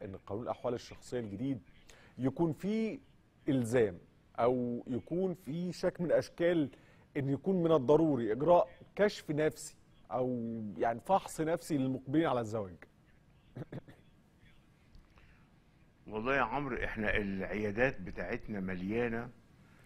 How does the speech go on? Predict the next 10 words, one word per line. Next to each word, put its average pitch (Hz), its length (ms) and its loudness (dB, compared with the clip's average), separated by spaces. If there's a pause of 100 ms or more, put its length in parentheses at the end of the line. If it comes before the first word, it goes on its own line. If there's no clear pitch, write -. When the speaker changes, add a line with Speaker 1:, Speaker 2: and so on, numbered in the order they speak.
(340)
Speaker 2:
آه، 90 1000 0
حاجة 117 380 -2
من 95 180 0
الاتنين. 87 500 -6 (540)
في 151 460 -4 (120)
أب 131 220 -2
وأم 127 420 -4
عندهم 120 720 -4 (160)
ابن 120 240 -4
مريض 104 460 -4